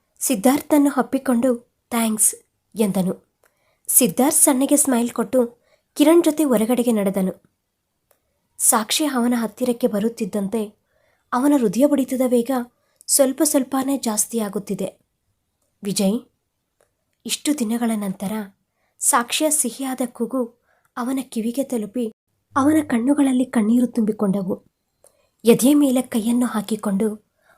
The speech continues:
ಆಳವಾಗಿ ಉಸಿರು ತೆಗೆದುಕೊಂಡು ನಿಧಾನವಾಗಿ ಸಾಕ್ಷಿ ಕಡೆ ತಿರುಗಿದನು. ತಾನು ಪ್ರಾಣಕ್ಕೆ ಪ್ರಾಣವಾಗಿ ಪ್ರೀತಿಸಿದ ಸಾಕ್ಷಿ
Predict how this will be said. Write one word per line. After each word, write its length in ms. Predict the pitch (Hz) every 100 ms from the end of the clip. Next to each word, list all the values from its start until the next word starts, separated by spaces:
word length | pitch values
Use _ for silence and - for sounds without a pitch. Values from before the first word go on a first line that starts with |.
| _
ಆಳವಾಗಿ 520 | 240 254 302 302 277 285
ಉಸಿರು 280 | 247 277
ತೆಗೆದುಕೊಂಡು 840 | 277 247 247 247 233 226 240 - _ _ _ _
ನಿಧಾನವಾಗಿ 640 | 254 226 233 277 269 254 254
ಸಾಕ್ಷಿ 380 | - 196 - 240
ಕಡೆ 180 | 233
ತಿರುಗಿದನು. 720 | 220 214 196 196 190 196 - _ _ _ _ _ _ _ _ _ _ -
ತಾನು 240 | 262 277
ಪ್ರಾಣಕ್ಕೆ 520 | 294 254 220 277 - 294
ಪ್ರಾಣವಾಗಿ 640 | 285 226 240 240 240 240
ಪ್ರೀತಿಸಿದ 500 | - 226 233 233 220
ಸಾಕ್ಷಿ 600 | 226 202 196 - 208